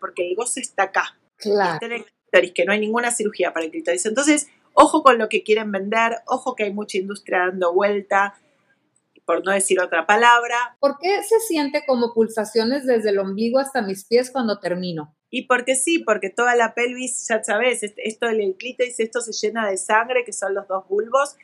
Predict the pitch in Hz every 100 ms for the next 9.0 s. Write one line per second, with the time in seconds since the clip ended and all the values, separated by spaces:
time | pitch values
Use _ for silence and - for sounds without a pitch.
0 | - _ 190 190 190 220 233 247 254 262
1 | 262 220 233 247 247 190 190 208 202 -
2 | 185 196 202 196 240 277 262 196 190 214
3 | 202 - 185 185 196 196 185 - 196 190
4 | 180 185 180 190 202 190 180 175 175 202
5 | 247 240 240 - _ _ _ _ _ _
6 | - 175 170 160 170 214 269 262 _ _
7 | _ 175 170 185 190 240 254 247 - 226
8 | 233 226 208 202 - 233 233 254 330